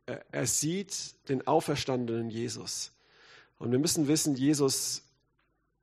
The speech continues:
gestern habe ich mit einem Muslim geredet und er sagte, „Ja, wie kann das sein, dass Gott geboren wird?“ Das sagt, wird dir jeder Muslim sagen, wenn du mit ihm redest, „Gott kann nicht geboren werden, das steht im Koran.“ Aber das glaubt auch kein Christ, äh,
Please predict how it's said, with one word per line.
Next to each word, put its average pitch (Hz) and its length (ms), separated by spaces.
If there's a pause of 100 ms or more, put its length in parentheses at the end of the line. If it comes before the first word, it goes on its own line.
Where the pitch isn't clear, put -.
(160)
gestern 151 240
habe 135 140
ich 123 80
mit 131 100
einem 127 140
Muslim 135 340
geredet 117 400
und 120 80
er 120 140
sagte, 120 360
„Ja, 117 300
wie 120 80
kann 127 220
das 123 120
sein, 123 160
dass 117 200
Gott 123 180
geboren 123 400
wird?“ - 320
Das - 120
sagt, - 280
wird 117 140
dir 120 80
jeder 127 240
Muslim 127 340
sagen, 104 300
wenn 107 60
du 107 60
mit 107 100
ihm - 20
redest, 107 260
„Gott - 220
kann 120 140
nicht 123 180
geboren 127 340
werden, 110 160
das 110 100
steht 117 220
im 110 80
Koran.“ 117 360
Aber 110 200 (380)
das - 120
glaubt 139 280
auch 131 80
kein 135 180
Christ, - 380
äh, 113 240